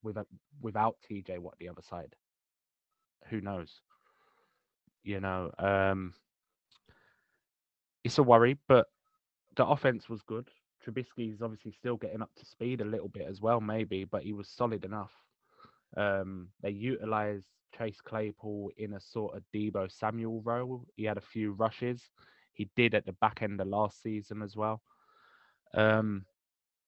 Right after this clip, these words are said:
I think they, they did. They looked good. If T J Watt weren't hurt,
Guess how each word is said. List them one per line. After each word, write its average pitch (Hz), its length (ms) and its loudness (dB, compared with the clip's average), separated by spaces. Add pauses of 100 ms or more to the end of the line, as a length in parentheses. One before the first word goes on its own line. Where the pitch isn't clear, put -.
(500)
I 147 40 -8
think 160 220 -4
they, 139 120 2
they 123 220 0
did. 139 260 -6
They 101 120 -4
looked 147 280 -10
good. 139 280 -2
If - 160 -14
T 180 160 -4
J 139 140 -4
Watt 123 240 -6
weren't 113 260 -4
hurt, 120 320 -6